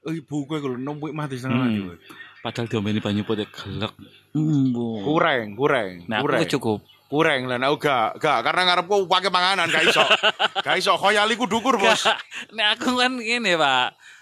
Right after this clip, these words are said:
Speaker 2: Buka, iku tak tahan dulu. Kenapa? Aku tak buka dhisik, ndang tak adan.
Speaker 1: Iya.
Speaker 2: Mari sembayang. Wis mari urusan niki.
Speaker 1: Iya.
Speaker 2: Wong-wong cek ndang mari, mulai
Speaker 1: Iya.
Speaker 2: mangan, aku ya melok mangan.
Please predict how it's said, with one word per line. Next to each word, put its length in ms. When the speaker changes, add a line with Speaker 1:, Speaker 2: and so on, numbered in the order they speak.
Speaker 2:
Buka, 640
iku 220
tak 160
tahan 240
dulu. 300
Kenapa? 540
Aku 180
tak 160
buka 180
dhisik, 380
ndang 160
tak 180
adan. 380
Speaker 1:
Iya. 520
Speaker 2:
Mari 200
sembayang. 600
Wis 160
mari 180
urusan 300
niki. 320
Speaker 1:
Iya. 340
Speaker 2:
Wong-wong 320
cek 100
ndang 160
mari, 300
mulai 240
Speaker 1:
Iya. 80
Speaker 2:
mangan, 360
aku 140
ya 100
melok 220
mangan. 320